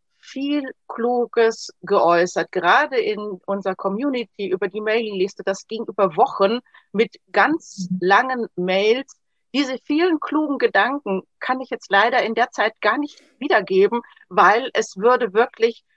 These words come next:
Speaker 1: noch mal eine ganze Stunde dauern, das alles darzulegen. Es ist, äh, es ist vielfältig. Deswegen kann ich dazu das einfach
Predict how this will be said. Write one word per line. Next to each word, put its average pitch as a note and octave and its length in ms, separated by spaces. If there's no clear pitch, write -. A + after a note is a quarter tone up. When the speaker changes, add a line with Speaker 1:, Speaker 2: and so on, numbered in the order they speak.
Speaker 1:
noch C4 180
mal G#3+ 140
eine G3+ 200
ganze C4+ 300
Stunde D4 380
dauern, F#3+ 460
das G#3+ 240
alles G#3+ 360
darzulegen. F#3 800
Es - 200
ist, - 280
äh, G#3+ 160
es C4 200
ist - 180
vielfältig. F#3+ 760
Deswegen A#3+ 440
kann B3+ 220
ich C#4+ 140
dazu B3 580
das - 320
einfach A#3 320